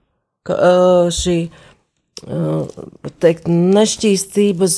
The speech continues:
būtība, ka slava un gods, kā tālāk mēs redzēsim, netiek atdota tām, kurš ir cienīgs to saņemt, kas visu ir radījis, bet kaut kam radītam. Un kas tad notiek?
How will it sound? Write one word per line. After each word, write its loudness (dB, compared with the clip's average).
būtība, 2
ka -6
slava 2
un -2
gods, -6
kā 0
tālāk -4
mēs -6
redzēsim, -6
netiek 0
atdota 0
tām, 2
kurš -6
ir -6
cienīgs -2
to -12
saņemt, -8
kas -12
visu -4
ir 4
radījis, 0
bet -4
kaut 0
kam 0
radītam. 0
Un 2
kas -2
tad 2
notiek? -2